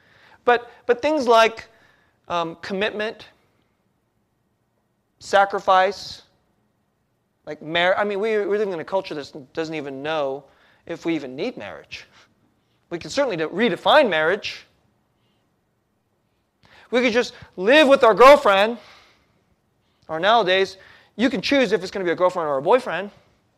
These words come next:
As long as you're a good person. <laughs> Long as you read a little Buddha on the wall. Uh, uh, you can even take in a quote from Jesus.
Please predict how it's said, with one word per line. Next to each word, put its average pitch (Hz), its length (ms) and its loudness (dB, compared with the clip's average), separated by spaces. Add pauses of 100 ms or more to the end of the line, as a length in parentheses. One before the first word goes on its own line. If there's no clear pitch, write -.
(760)
As 214 120 -4
long 269 140 4
as 240 80 -2
you're 320 120 6
a 233 40 6
good 285 180 6
person. 285 520 6 (480)
<laughs> 208 100 -12 (1000)
Long 302 280 8
as 302 120 2
you 302 120 6
read 311 120 4
a - 20 4
little 302 200 6
Buddha 302 260 6
on 302 160 10
the 277 60 6
wall. 285 680 8 (1300)
Uh, 247 360 4
uh, 285 40 6
you 311 160 4
can 370 140 2
even 330 380 4
take 285 200 0
in 302 120 4
a 285 40 4
quote 294 220 6
from 247 160 -4
Jesus. 220 720 -2